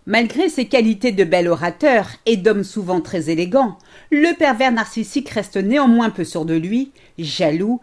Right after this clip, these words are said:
avec un manque total d'estime en lui-même. Une personne qui combine ces trois éléments, c'est-à-dire peu sûre d'elle, jalouse, avec un manque d'estime de soi, et en prime, qui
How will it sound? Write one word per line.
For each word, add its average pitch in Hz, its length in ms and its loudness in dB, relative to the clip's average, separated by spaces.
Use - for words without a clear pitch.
avec 285 360 2
un 254 80 4
manque 302 260 6
total 233 380 0
d'estime 196 360 0
en 175 60 4
lui-même. 139 540 -2
Une 202 120 -2
personne 285 480 0
qui 269 120 2
combine 233 400 4
ces - 160 -2
trois 196 280 -2
éléments, 208 440 2
c'est-à-dire 160 640 -6
peu 311 200 0
sûre 254 280 -6
d'elle, 208 280 0
jalouse, 226 720 0
avec 160 280 -4
un 156 40 -2
manque 269 220 4
d'estime 202 380 -4
de 190 100 0
soi, 196 320 -2
et 294 200 4
en 214 120 0
prime, 285 480 2
qui - 120 -4